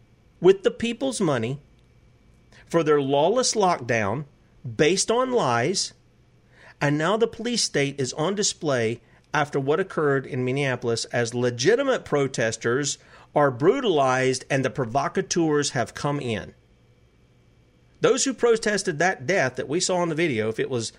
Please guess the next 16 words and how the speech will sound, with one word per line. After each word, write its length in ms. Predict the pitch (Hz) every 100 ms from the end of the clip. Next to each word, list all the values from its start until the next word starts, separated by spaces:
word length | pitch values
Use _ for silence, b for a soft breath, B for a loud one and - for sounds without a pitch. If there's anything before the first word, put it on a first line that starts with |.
| b b
real 220 | 107 151
or 120 | 208 175
not 240 | 185 214
real, 220 | 123 120
I 140 | 117 131
don't 160 | 196
know. 360 | 165 214 113 123 B B B _ _ _ _ _ _ _ _ _ _ _ _
People 240 | - 143 165
came 240 | 175 180
out 220 | 190 202
and 100 | 151
protested 580 | 143 160 - 147 139 147
it. 160 | 151 - B
That 180 | 127 175
was 140 | 240 202
legitimate. 540 | 202 165 196 107 -